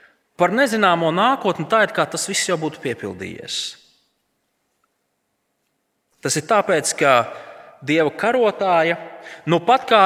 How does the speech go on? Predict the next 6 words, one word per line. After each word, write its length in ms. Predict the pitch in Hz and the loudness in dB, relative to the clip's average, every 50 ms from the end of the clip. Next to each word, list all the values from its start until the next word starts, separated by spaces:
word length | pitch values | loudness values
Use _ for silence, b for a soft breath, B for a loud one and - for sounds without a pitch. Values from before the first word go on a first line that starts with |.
| 180 - | 4 2
īstenotajā 1080 | 180 214 240 254 269 269 254 - - - 175 151 139 135 120 - - 117 110 107 107 104 104 98 98 - - - - - - - - | 0 -2 -2 0 0 0 -2 -2 -4 -2 -2 0 0 0 0 0 2 2 4 4 4 4 2 2 -2 -6 -12 -18 -20 -20 -20 -18 -8
glābšanas 760 | 113 139 151 185 202 208 196 180 185 - - 143 131 123 - - - - - - - - - - - 120 | -2 0 2 4 4 4 4 2 0 -2 -4 -4 -4 -4 -4 -4 -4 -6 -6 -10 -14 -20 -20 -20 -12 -4
gaismā, 800 | - 160 175 196 180 143 - - - 113 107 98 101 101 - 82 143 120 | 0 0 2 2 2 0 0 -2 -2 -2 -2 -2 -2 -4 -6 -10 -12 -12
visi 460 | 120 131 185 254 277 - - - 202 | -6 -4 -2 -2 0 -2 -2 -2 -2
nākotnes 680 | 190 190 202 220 233 226 - 190 160 151 156 143 123 - | 0 2 2 2 2 2 0 0 0 0 -2 -4 -6 -4
šķēršļi, 800 | - - - - - 165 156 131 113 110 117 - - - - - | -6 -8 -8 -4 -2 0 0 2 0 0 -2 -4 -6 -6 -8 -12